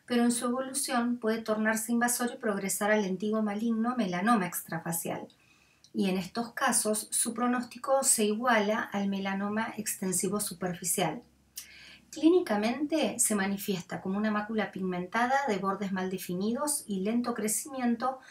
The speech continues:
en zonas de exposición solar crónica. La histopatología se caracteriza por presentar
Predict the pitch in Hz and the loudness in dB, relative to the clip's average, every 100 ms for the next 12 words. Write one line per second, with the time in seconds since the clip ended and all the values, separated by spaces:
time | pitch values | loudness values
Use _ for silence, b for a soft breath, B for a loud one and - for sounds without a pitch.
0 | B - 240 220 - 233 233 233 214 - | B -4 0 2 2 2 2 0 -2 -4
1 | - 214 - 208 214 208 208 214 190 185 | -6 -4 -4 -2 -2 -2 -2 -2 -2 -2
2 | 180 170 160 156 - - - _ _ _ | -2 0 0 0 -4 -12 -12 _ _ _
3 | _ _ - _ _ _ b b b b | _ _ -20 _ _ _ b b b b
4 | _ 269 254 - 277 269 302 311 302 220 | _ -2 -2 -2 0 0 2 0 0 0
5 | 190 202 208 226 233 233 226 254 302 320 | 0 2 2 2 0 -2 -2 -2 2 2
6 | 320 226 214 208 - 202 185 185 175 | 2 0 2 0 2 0 0 -2 -2